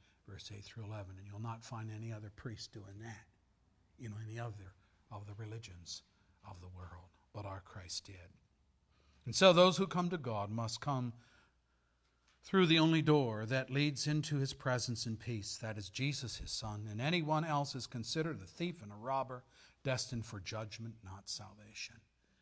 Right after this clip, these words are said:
Make sure you're coming through the right door to the right place. Christ says, "I'm the gate. I'm the door. Better come through me." The author of Hebrews is saying the same thing.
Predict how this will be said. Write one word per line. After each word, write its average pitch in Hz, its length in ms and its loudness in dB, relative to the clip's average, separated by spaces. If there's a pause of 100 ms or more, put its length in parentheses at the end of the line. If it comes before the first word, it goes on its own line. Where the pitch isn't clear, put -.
(160)
Make 123 140 -8
sure 170 220 0
you're 131 120 -2
coming 147 300 -4
through 143 140 -6
the 113 120 -8
right 131 320 -10
door 113 240 -8
to 110 80 -12
the 104 120 -12
right 107 240 -14
place. - 540 -16 (1200)
Christ 110 320 -8
says, 104 180 -10
"I'm 110 160 -10
the 98 100 -14
gate. 95 380 -18 (400)
I'm 107 180 -12
the 104 80 -10
door. 95 380 -18 (640)
Better 104 180 -8
come 90 380 -10 (200)
through 95 200 -12
me." 92 240 -12
The - 80 -14
author 131 340 0
of 120 140 -12
Hebrews 113 400 -8
is 104 80 -8
saying 117 260 -8
the 110 80 -10
same 107 300 -12
thing. 101 260 -18